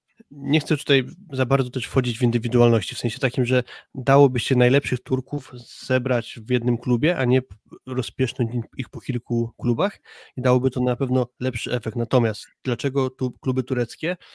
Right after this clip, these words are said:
cały czas wyglądają lepiej na tle europejskiej czo-, wyglądają gorzej na tle europejskiej czołówki? Dlatego, że mają po prostu za słabą ligę, to znaczy tam tych zespołów dobrych jest powiedzmy pięć, sześć,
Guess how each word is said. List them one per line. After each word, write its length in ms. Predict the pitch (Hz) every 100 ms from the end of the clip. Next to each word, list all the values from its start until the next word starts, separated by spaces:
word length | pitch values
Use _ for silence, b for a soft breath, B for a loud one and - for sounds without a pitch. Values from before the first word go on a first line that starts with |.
| B B B _ _
cały 300 | - 135 143
czas 400 | 139 143 139 151 - _ 131 120 123
wyglądają 460 | 131 131 120 131 127
lepiej 280 | 131 131
na 120 | 123 120
tle 200 | 123 127
europejskiej 560 | 123 117 120 - 120
czo-, 160 | - 120
wyglądają 340 | 123 131 131
gorzej 260 | 127 131 127
na 80 | 120
tle 260 | 127 127
europejskiej 500 | - 123 131 120 131
czołówki? 440 | - 123 110 - - B B
Dlatego, 480 | 131 131 127 156 190 _ _ -
że 120 | 123
mają 220 | 127 135
po 120 | 131
prostu 280 | 117 127 -
za 100 | 120
słabą 320 | 120 127 123
ligę, 220 | 120 107 107
to 100 | 107
znaczy 240 | 113 -
tam 140 | 123
tych 140 | 120 120
zespołów 440 | 120 - 127 113
dobrych 420 | 113 117 147 - _ B B
jest 120 | 123
powiedzmy 340 | - 113 117 117
pięć, 280 | 127 117 -
sześć, 340 | 151 180 -